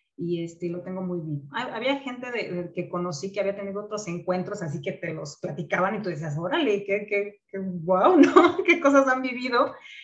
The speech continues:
Este, a mí no me pasó algo así como súper extraordinario como a, a muchas de ellas, pero lo que viví fue maravilloso y, y, con, y he tenido con eso como para, para seguirlo manteniendo, ¿no?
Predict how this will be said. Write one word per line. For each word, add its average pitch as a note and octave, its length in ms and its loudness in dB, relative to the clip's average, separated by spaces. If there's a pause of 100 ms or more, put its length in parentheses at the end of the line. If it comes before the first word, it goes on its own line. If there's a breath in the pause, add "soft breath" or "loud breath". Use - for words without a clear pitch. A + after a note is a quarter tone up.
(120 loud breath)
Este, G#3+ 400 6
a G3+ 40 6
mí A3 80 0
no A#3+ 120 -2
me A3 80 0
pasó G3 240 4
algo G#3+ 140 6
así G#3+ 180 0
como G#3 240 0
súper F3+ 320 0
extraordinario F3+ 720 -2
como E3 260 -6
a, D#3+ 40 -6
a E3 180 -8
muchas G3 380 -8
de G#3 100 -2
ellas, A3+ 200 -4
pero G3 140 -2
lo F3+ 180 0
que F#3 120 -2
viví F#3 440 -6
fue F#3+ 240 -4
maravilloso F3+ 720 -8
y, - 220 -8
y, - 140 -12
con, E3+ 400 -10
y G3 200 -8
he G3+ 40 -4
tenido G#3+ 480 -8
con F#3 200 -6
eso G3 300 -10
como D#3+ 380 -12 (400 soft breath)
para, F#3 520 -4
para F3 220 -6
seguirlo G3 640 -2
manteniendo, F3 840 -4
¿no? A3+ 320 -8